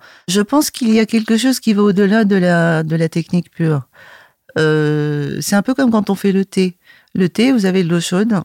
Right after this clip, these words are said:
M-, ma, ma, ma grand-mère était professeure de, de thé, de cérémonie de thé, donc. Et je faisais le thé avec exactement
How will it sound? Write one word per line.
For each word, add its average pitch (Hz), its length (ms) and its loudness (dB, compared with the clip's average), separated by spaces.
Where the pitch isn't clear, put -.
M-, 135 120 -4
ma, - 540 -2
ma, 180 160 2
ma 196 140 2
grand-mère 233 280 4
était 202 160 -2
professeure 175 460 -4
de, 147 240 -2
de 135 140 -6
thé, 190 180 -4
de 120 120 -4
cérémonie 120 460 -2
de - 40 -20
thé, 226 160 -4
donc. 208 240 -2
Et 170 280 0
je 165 180 0
faisais 214 320 2
le 214 140 4
thé - 300 -2
avec 147 380 -2
exactement 175 880 0